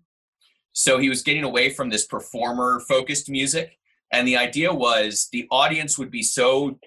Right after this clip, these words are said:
honed in, waiting for something to happen, that they would start paying attention to all the sounds that were happening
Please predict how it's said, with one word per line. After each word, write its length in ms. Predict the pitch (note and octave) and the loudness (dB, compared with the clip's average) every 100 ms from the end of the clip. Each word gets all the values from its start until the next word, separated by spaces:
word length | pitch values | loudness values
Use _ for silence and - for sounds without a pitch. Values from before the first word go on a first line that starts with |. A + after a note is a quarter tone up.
| _ | _
honed 380 | - C#3 C3 C3+ | -6 -2 0 0
in, 380 | - B2+ C3+ B2 | 0 0 0 -4
waiting 380 | G2 A2 A#2+ C3+ | -2 0 0 -2
for 140 | C3+ | -4
something 280 | C3 B2+ B2 | -2 -2 -2
to 60 | G2+ | -4
happen, 520 | G2+ G2+ - C#3+ E3+ _ _ | 0 -2 -2 -8 -8 _ _
that 140 | B2 A#2+ | -2 0
they 100 | B2+ | 0
would 100 | B2 | -2
start 300 | - D3 - | -2 -2 -2
paying 160 | C#3+ C3 | -4 -4
attention 420 | B2 C3+ C#3 C3+ | -4 -6 -6 -6
to 100 | B2+ | -4
all 240 | A#2+ A#2 | 0 0
the 80 | B2 | 0
sounds 400 | A#2+ A#2 A2 A#2+ | 0 2 2 0
that 120 | G#2+ | -2
were 120 | G2+ G#2 | -4 -2
happening 640 | A2 G#2+ G#2+ G2+ G2 G2 | -2 -2 -4 -6 -8 -14